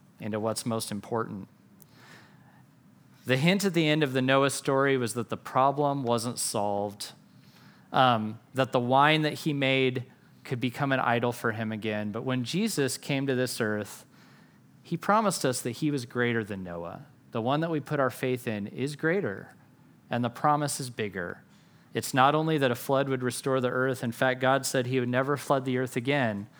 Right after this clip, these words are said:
He said, "Next time when he returns, the earth will pass through the fire." And that sounds scary, but fire refines things perfectly. It doesn't just wash, it purifies to the core.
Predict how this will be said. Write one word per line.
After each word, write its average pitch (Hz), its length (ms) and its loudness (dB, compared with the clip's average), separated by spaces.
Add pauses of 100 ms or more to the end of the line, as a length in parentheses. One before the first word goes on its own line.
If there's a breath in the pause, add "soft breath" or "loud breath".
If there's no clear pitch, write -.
(600 loud breath)
He 135 120 -2
said, 131 260 0
"Next 170 300 0
time 107 320 0
when 107 140 -6
he 120 120 -4
returns, 113 640 -4
the 113 140 -6
earth 127 300 -4
will 123 100 -4
pass 117 360 -2
through 117 200 -6
the 113 80 -8
fire." 76 560 -8 (960 loud breath)
And 117 100 -2
that 135 120 4
sounds 165 280 0
scary, 120 480 0
but 95 200 -8
fire 135 520 2
refines 113 720 -4
things 110 340 -8
perfectly. - 760 -10
It 117 100 -14
doesn't 123 320 -6
just 127 280 -8
wash, 87 720 -8 (320)
it - 180 -8
purifies 110 600 -4
to - 120 -12
the 95 100 -10
core. - 520 -10